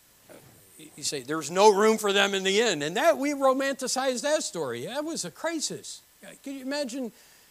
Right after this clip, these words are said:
you know, Joseph, Joseph leaving Mary in, in the donkey? "I'll go in and I'll check, and I'll see if there's any rooms." And then, then coming out, you know, in their air-conditioned donkey,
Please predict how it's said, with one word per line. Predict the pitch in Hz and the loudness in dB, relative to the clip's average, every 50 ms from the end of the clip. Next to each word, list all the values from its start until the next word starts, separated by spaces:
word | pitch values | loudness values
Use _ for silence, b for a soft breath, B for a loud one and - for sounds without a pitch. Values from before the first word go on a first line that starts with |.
| B B B _ - | B B B _ -14
you | - 208 | -12 -10
know, | 220 208 190 165 156 | -10 -10 -12 -12 -6
Joseph, | - 202 233 240 - - 190 160 - _ 185 175 | -2 -2 -2 -2 -2 -6 -8 -10 -14 _ -16 -10
Joseph | 156 175 190 185 - 190 185 - | -6 -4 -4 -4 -4 -6 -6 -6
leaving | 190 196 190 185 190 196 190 | -4 -4 -4 -4 -4 -6 -4
Mary | 185 196 208 214 208 208 | -4 -4 -2 -2 -2 -2
in, | 214 214 214 220 - | -4 -6 -8 -10 -10
in | 190 190 | -10 -8
the | 208 214 | -8 -6
donkey? | 196 226 226 233 214 - 143 139 | -4 -4 -4 -4 -4 -6 -6 -4
"I'll | 139 156 | -4 -4
go | 165 165 190 190 196 | -4 -4 -6 -4 -4
in | 196 180 160 | -4 -6 -6
and | 147 143 143 | -6 -6 -6
I'll | 143 151 151 | -8 -8 -8
check, | - - 160 143 135 - - 151 - _ _ _ _ _ _ _ _ _ _ _ _ _ _ _ _ _ _ _ _ _ _ _ - | -8 -8 -8 -8 -8 -10 -18 -20 -20 _ _ _ _ _ _ _ _ _ _ _ _ _ _ _ _ _ _ _ _ _ _ _ -16
and | 139 143 139 | -16 -14 -10
I'll | 139 147 147 | -10 -10 -8
see | - - 170 175 | -6 -6 -4 -6
if | 165 - | -6 -6
there's | - 165 156 147 139 | -6 -8 -8 -6 -6
any | 156 151 156 156 | -6 -6 -4 -6
rooms." | 151 156 151 131 113 101 - - - - _ _ _ _ _ _ _ _ _ _ _ _ _ _ _ _ _ _ _ _ _ _ _ _ _ _ _ _ _ _ _ _ _ _ _ _ _ _ _ _ _ _ _ _ _ _ _ _ - | -6 -6 -8 -8 -10 -14 -18 -20 -20 -20 _ _ _ _ _ _ _ _ _ _ _ _ _ _ _ _ _ _ _ _ _ _ _ _ _ _ _ _ _ _ _ _ _ _ _ _ _ _ _ _ _ _ _ _ _ _ _ _ -14
And | 143 151 156 | -12 -10 -8
then, | 151 156 151 143 143 | -10 -10 -10 -12 -12
then | 135 156 156 160 156 | -10 -10 -8 -8 -8
coming | - 165 170 175 175 | -8 -8 -8 -6 -6
out, | 180 180 160 127 113 _ _ _ _ _ _ - _ - | -6 -6 -6 -8 -10 _ _ _ _ _ _ -20 _ -18
you | 123 | -16
know, | 123 127 135 143 151 139 - | -16 -14 -14 -16 -16 -16 -14
in | 143 131 139 | -14 -12 -12
their | 139 131 135 | -12 -12 -12
air-conditioned | 131 139 151 147 - 160 156 165 160 - - 170 165 | -10 -10 -10 -10 -10 -10 -10 -10 -10 -10 -10 -10 -10
donkey, | 160 160 160 151 151 - 143 147 143 | -8 -10 -10 -10 -10 -12 -12 -12 -14